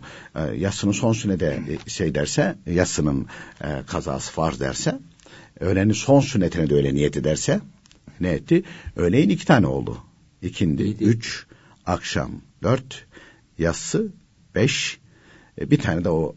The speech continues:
Speaker 1: e, son sünnet yerine altı. Günde altı tane yatsı kılacak. Bir senede altı senelik bitirecek.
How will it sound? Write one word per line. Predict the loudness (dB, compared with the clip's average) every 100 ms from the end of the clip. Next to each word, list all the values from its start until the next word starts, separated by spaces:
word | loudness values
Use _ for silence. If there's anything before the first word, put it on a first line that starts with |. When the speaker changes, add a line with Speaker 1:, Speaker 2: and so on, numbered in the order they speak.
| -8
Speaker 1:
e, |
son | -6 -2 -2
sünnet | -2 -4 -4
yerine | -4 0
altı. | 6 6 6 -4 4
Günde | 6 8
altı | 6 4
tane | 2 6
yatsı | 8 6 2
kılacak. | -2 -2 -4 -6 -16 -20 -20 -16 6
Bir | 8
senede | 10 10 10
altı | 12 12 10
senelik | 8 8 6
bitirecek. | 2 -2 -2 -4 -8 -14